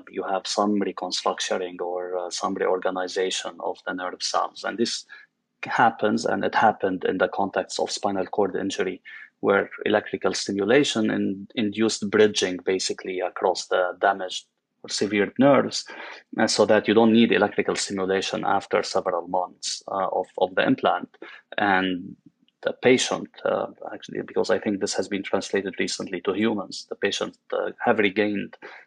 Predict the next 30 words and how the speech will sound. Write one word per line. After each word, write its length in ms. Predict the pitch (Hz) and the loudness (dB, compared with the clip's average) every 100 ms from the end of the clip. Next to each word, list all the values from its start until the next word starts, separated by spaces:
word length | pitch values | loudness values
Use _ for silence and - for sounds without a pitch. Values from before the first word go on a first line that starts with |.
| - | -10
uh, 180 | 107 101 | -6 -4
some 260 | - 104 | 0 2
of 120 | 95 90 | 0 2
their, 280 | 95 95 92 | 2 2 2
uh, 240 | 92 92 | 0 0
of 180 | - 95 | -2 2
their 140 | 92 | 2
function. 440 | - 104 104 - - _ - - _ - | 2 -2 -2 -4 -6 _ -20 -20 _ -2
So 220 | - 113 | 4 6
then, 240 | 120 117 123 | 6 6 4
is 120 | 117 | 4
it 120 | 117 | 4
safe 400 | - 135 139 - | 4 6 4 2
to 140 | 113 107 | 0 4
remove 640 | 104 104 139 123 87 - _ - | 4 6 6 4 2 -6 _ -4
the, 420 | 101 90 90 92 - _ _ _ - | 2 4 2 -2 -10 _ _ _ -4
uh, 280 | 107 98 95 | -2 -2 -4
the 180 | 101 98 | 2 4
implant? 640 | 113 113 95 87 90 - - - - _ - | 4 2 0 0 -2 -14 -18 -20 -20 _ -6
And, 500 | 101 95 92 92 90 98 | -2 0 0 -4 -2 2
um, 280 | 92 92 - | 2 2 0
you 140 | 95 | 0
know, 100 | 87 | 2
what, 240 | 87 95 - - | 2 0 -2 -4
what, 240 | - 104 - _ | 2 2 0 _
what 220 | - - | 0 0
is 140 | 101 | 0
the 160 | 98 - | 2 4
impact, 580 | 127 - - - - - - | 2 2 -2 -2 -16 -12 -2
uh, 180 | 101 | 2